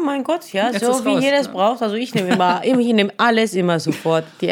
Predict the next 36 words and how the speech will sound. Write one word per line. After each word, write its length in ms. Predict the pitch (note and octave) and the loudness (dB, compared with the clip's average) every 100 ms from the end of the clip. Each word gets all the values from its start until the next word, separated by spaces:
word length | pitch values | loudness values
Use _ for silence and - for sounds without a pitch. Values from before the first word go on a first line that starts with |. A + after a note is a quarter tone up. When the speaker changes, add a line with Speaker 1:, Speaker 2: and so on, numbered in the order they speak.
| G3 | 0
Speaker 1:
ich 140 | F#3+ | -2
nehme 120 | G#3 F#3 | -2 -2
die 80 | |
volle 300 | E3+ F#3+ F#3 | -2 0 0
Dröhnung 460 | E3 D#3 E3+ E3+ D#3+ | 0 -2 0 0 -4
lieber 360 | D#3 D3+ D#3 - | -4 -2 -2 0
als 360 | D#3+ C#3+ B2 | -2 -2 -6
Speaker 2:
Hm. 60 | B2+ - - - | -12 -20 -12 -2
Speaker 1:
irgendwas 300 | G#3+ G#3 - | 0 0 -2
drumherum. 420 | F#3 F#3+ A3 C4+ | -2 0 2 2
Speaker 2:
Aber 160 | E3 | 2
das 180 | F3 G3+ | 2 -2
ist 120 | G#3+ | -4
mir 80 | A3 | -2
Speaker 1:
Ich 60 | F3 | -2
Speaker 2:
bei 40 | |
Speaker 1:
kann 120 | F3 B3 | 0 2
Speaker 2:
dir 80 | |
schon 80 | A#3 | 2
Speaker 1:
damit 120 | A3+ | 2
aber 100 | G#3+ F#3+ | 2 2
Speaker 2:
aufgefallen, 0 | F#3 | 0
Speaker 1:
auch 40 | |
Speaker 2:
das 100 | D#3+ | -2
ist 160 | D3+ D#3+ | -6 -4
wirklich 240 | F#3 F#3+ | -4 -4
so 100 | D3 | -6
krass 300 | - D#3 D#3 | -4 -6 -4
und, 240 | D3 C#3 - | -8 -8 -10
äh, 180 | C3 B2 | -6 -6
deswegen 280 | B2 D3 D3+ | -6 -4 -4
bist 140 | D#3 | -6
du, 80 | C#3+ | -4
glaub 140 | C#3 | -4
ich, 80 | C3+ | -4
wirklich, 200 | C3+ - | -8 -10